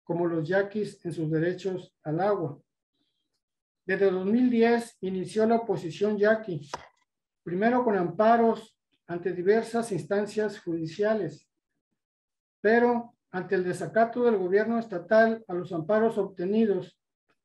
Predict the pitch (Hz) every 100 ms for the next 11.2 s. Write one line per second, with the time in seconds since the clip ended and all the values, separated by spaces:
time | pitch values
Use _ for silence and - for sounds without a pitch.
0 | _ _ _ 196 226 247 - 214 185 170
1 | 208 220 233 233 - 180 180 180 180 175
2 | 180 - 160 - 214 220 233 208 170 -
3 | 220 214 196 - _ _ _ _ - 175
4 | 170 180 202 202 226 - 156 - 202 214
5 | 214 156 196 208 208 185 - _ _ _
6 | _ _ _ - 185 180 170 170 - 202
7 | 220 214 185 170 180 165 156 208 214 208
8 | 190 175 160 170 170 190 202 202 - _
9 | _ _ - 165 151 202 202 202 175 185
10 | 190 208 202 196 - 160 160 220 220 190
11 | 147